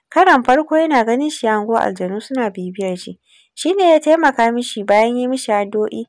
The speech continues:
ya saka shi a motar shi duk da mahaifin shi ya mishi iyaka da hidimar aljanu. Baki ɗaya ya mishi babban iyakar da sai dai Madibo, sai da Madibo ya mishi faɗa. Tun daga lokacin Kadi'a da Madibo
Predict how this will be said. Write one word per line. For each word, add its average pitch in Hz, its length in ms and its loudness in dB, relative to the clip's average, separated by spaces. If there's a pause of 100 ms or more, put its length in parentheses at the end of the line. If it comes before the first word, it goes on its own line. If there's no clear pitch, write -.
(300)
ya 226 80 2
saka 302 320 2
shi 262 100 -4
a 233 120 2
motar 214 320 -4
shi 202 120 -14
duk 262 200 -6
da 277 100 2
mahaifin 220 420 -2
shi 214 160 -10
ya 196 80 -4
mishi 214 300 -10
iyaka 208 420 0
da 196 80 -4
hidimar 185 440 -6
aljanu. 180 420 -8 (480)
Baki 220 320 0
ɗaya 359 280 6
ya 359 60 4
mishi 370 220 0
babban 240 400 2
iyakar 240 400 0
da 196 80 -2
sai 233 220 -2
dai 277 140 -2
Madibo, 277 500 -4 (760)
sai 349 280 4
da 320 120 4
Madibo 240 380 0
ya 202 180 0
mishi 208 240 -8
faɗa. 185 360 -2
Tun 370 180 -6
daga 302 240 4
lokacin 240 420 -2
Kadi'a 208 480 -4
da 185 140 -8
Madibo 233 560 -8